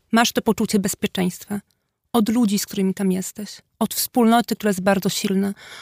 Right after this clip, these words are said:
od tego, jaki jest rytm dnia, jakie są wartości, jakie jest w ogóle skierowanie ku, ku drugiemu człowiekowi. To jest,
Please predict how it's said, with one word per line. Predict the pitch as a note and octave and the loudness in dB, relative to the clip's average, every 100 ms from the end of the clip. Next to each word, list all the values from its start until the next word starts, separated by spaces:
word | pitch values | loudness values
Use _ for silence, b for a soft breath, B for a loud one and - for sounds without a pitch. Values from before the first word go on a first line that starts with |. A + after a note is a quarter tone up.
| B | B
od | - - | -8 -2
tego, | A#3+ A#3 | 2 4
jaki | A#3 - | 4 2
jest | A3+ - | 0 2
rytm | G3+ G#3 | 2 4
dnia, | F#3 G#3+ G3 F#3 | 6 6 4 2
jakie | A3 A3+ | 0 0
są | - A3+ | 0 2
wartości, | G#3 G#3+ - A3 - - F#3 - | 2 0 0 0 0 -4 -8 -6
jakie | G#3 G#3+ | -4 0
jest | G#3+ | 2
w | |
ogóle | A#3 | 2
skierowanie | A3 - A#3+ A#3 A#3+ B3+ B3+ | 0 0 2 4 4 2 0
ku, | - A3 | 0 -2
ku | - G#3+ | 0 0
drugiemu | A3 B3 A#3 | 2 4 2
człowiekowi. | A3+ B3 A3+ - A#3 G3+ G3+ B B B B B _ _ | 2 2 2 2 2 2 -2 B B B B B _ _
To | C4 B3 | 4 6
jest, | B3 A#3+ - | 6 4 0